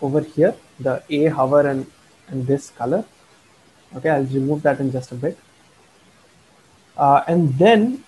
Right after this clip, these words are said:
on hover, it changes, right? It becomes like a slightly darker shade of blue.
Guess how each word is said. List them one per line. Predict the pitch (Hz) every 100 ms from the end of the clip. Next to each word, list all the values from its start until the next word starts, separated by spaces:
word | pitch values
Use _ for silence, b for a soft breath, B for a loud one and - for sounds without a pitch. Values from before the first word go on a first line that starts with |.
| _ -
on | 165 175
hover, | - 147 185 269 -
it | 196 -
changes, | - 170 180 151 127
right? | 196
It | 196 151
becomes | 151 180 170
like | 160
a | 165
slightly | 160 - 139 160 208 185
darker | 131 127 127 156 202 190
shade | - 156 156 165
of | 143 127
blue. | 160 294